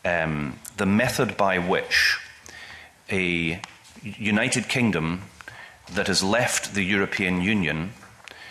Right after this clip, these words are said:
uh, can best operate with devolved administrations.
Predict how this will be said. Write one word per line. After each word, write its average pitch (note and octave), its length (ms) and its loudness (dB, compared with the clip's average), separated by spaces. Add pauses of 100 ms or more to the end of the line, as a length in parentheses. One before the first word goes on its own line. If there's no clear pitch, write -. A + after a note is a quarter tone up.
(540)
uh, F#2+ 140 2 (100)
can G#2+ 360 2
best - 360 2
operate F#2 500 2
with F#2 160 0
devolved F2 400 2
administrations. E2 1040 0